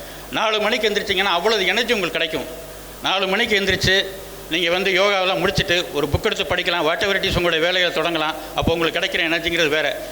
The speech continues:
இதெல்லாம் ஒரு சிஸ்டமா வச்சுக்கோங்க. இதுக்கெல்லாம் ஒரு வழிவகை வகுத்து கொடுத்த இந்த நமக்குள் ஒருவன்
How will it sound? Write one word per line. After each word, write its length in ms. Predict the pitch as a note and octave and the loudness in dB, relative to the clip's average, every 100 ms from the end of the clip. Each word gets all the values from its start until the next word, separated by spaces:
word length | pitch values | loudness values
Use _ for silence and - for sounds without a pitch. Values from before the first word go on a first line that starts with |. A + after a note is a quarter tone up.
| - | -6
இதெல்லாம் 260 | B2+ D#3+ G#3 | -2 0 2
ஒரு 120 | F#3+ - | 2 2
சிஸ்டமா 220 | F#3 A3+ | 0 2
வச்சுக்கோங்க. 560 | G3+ F3 E3 D#3+ F#3 F3+ - - - | 2 0 0 0 0 -2 -8 -10 -6
இதுக்கெல்லாம் 300 | D3 F#3 A3 | -2 0 2
ஒரு 160 | G3+ F#3 | 2 2
வழிவகை 480 | E3+ A#3 A3+ G3 G#3+ | 2 4 2 2 2
வகுத்து 360 | F3 F#3+ G#3 | 2 0 0
கொடுத்த 460 | F#3+ E3+ F#3 F#3+ - - - - - - - | -2 0 0 0 -2 -8 -10 -12 -14 -10 -6
இந்த 240 | F3+ F3+ E3 D#3+ D3+ C3 B2 - - | -2 0 2 2 2 0 -2 -6 -6
நமக்குள் 360 | C#3 G3+ G#3+ G3+ | -2 0 2 2
ஒருவன் 420 | F3+ F3 E3 B2+ | 2 2 0 -2